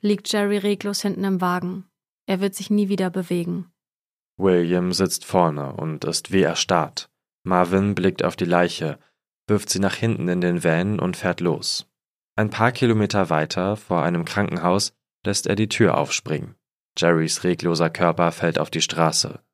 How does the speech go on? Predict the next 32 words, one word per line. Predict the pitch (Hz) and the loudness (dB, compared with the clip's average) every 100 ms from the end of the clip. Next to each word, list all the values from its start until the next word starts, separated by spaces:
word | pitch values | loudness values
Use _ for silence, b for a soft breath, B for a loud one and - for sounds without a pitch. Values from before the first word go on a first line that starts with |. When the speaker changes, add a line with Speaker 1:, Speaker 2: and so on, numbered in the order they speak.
| _ _ _ | _ _ _
Speaker 2:
Dann | 92 80 95 110 | 0 2 -2 -8
verschwindet | - 104 - 101 95 92 | -4 -2 -2 -2 -2 -2
der | 90 | -2
Van | 80 78 78 82 | 0 -2 -4 -6
in | 82 87 | -4 -2
der | 87 | -2
Dunkelheit. | 87 82 80 - - - - _ _ _ _ | -2 -4 -6 -6 -10 -12 -14 _ _ _ _
Speaker 1:
Als | 208 214 | 0 0
die | - | -2
Polizei | 233 233 220 - 226 247 | -2 -2 -2 0 0 2
den | 220 | -2
Toten | 202 214 208 190 | -2 -4 -2 -4
findet, | - 208 196 202 208 - - | 0 2 2 0 -2 -10 -4
da | 196 | -4
ist | 196 - | -2 0
schnell | 208 196 208 | 2 2 2
klar, | - 202 180 185 190 | 0 2 2 2 -2
was | 202 190 | -4 -4
passiert | 208 190 196 175 | -4 -2 -2 -2
sein | - 160 | -4 -4
muss. | 180 165 - - - _ _ _ - | -4 -8 -8 -10 -14 _ _ _ -2
Die | 214 | 4
Namen | 214 233 233 | 6 6 4
der | 214 | 2
drei | - 196 | 2 2
Männer | 196 190 196 | 2 2 0
stehen | 196 202 190 | 0 -2 0
nämlich | 190 190 185 | 0 -2 -2
längst | 190 196 208 - | -2 0 -2 -4
auf | 185 | -2
der | 202 | -2
Fahndungsliste. | 175 196 196 180 170 170 160 - 156 185 | 2 4 4 2 0 -2 -4 -4 -6 -8